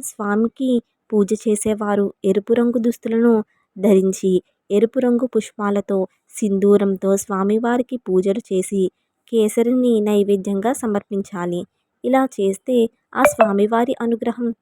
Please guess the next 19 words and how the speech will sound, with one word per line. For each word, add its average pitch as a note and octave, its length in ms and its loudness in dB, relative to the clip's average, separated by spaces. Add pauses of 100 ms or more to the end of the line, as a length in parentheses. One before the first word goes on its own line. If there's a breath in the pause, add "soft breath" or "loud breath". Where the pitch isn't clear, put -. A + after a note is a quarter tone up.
(160)
తప్పకుండా F#3+ 640 -8
మీ A3+ 160 0 (120)
పైన G3 180 -4 (120)
కలుగుతుంది. F#3+ 600 -2 (520)
ఈ C4 140 2
రోజున A#3 380 2 (140)
భక్తులు B3 380 2 (100)
హనుమంతుడిని G#3+ 640 -2
ప్రసన్నం A3+ 580 -4
చేసుకోవడానికి A3 800 -4 (420)
ఉపవాసం G3+ 520 -4 (120)
ఉంటూ A3 220 -2
ఉంటారు. F#3 480 -4 (380)
అలాగే G3 500 -4 (280)
ఈ B3 120 2
రోజు G#3 300 0 (160)
ఆంజనేయ G3+ 460 -2
స్వామిని B3 440 -2 (220)
తమలపాకులతో G#3 1000 -2